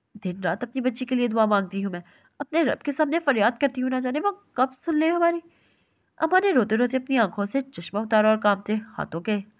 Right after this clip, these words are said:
साथ आंसू साफ करने लगी। सरमीना गुल अपने से जुड़े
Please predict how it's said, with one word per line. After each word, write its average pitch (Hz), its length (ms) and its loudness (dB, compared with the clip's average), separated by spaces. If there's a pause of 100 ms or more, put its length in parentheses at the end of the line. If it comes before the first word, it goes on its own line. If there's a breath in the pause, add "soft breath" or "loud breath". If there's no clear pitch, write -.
(280)
साथ 175 180 2 (480 soft breath)
आंसू 175 280 -4
साफ 175 280 -2
करने 160 180 -4
लगी। 151 240 -6 (800)
सरमीना 170 340 -8
गुल 233 220 -4 (400)
अपने - 220 -8
से 247 140 -4
जुड़े 240 320 -2